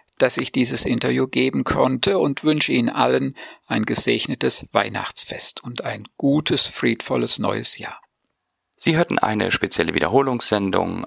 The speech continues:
Speaker 2: von Bildung, die prägt. Ich sage Dankeschön fürs Zuhören und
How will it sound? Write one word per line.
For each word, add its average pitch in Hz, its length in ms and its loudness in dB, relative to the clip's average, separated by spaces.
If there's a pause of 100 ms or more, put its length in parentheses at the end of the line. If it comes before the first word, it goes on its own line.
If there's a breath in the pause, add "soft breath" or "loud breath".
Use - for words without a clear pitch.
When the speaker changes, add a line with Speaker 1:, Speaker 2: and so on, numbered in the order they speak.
Speaker 2:
von - 360 -2
Bildung, - 500 -2 (200)
die - 80 -6
prägt. - 540 -6 (520 loud breath)
Ich - 140 -6
sage 95 320 0
Dankeschön - 540 -2
fürs - 320 -4
Zuhören 127 400 0
und - 260 -8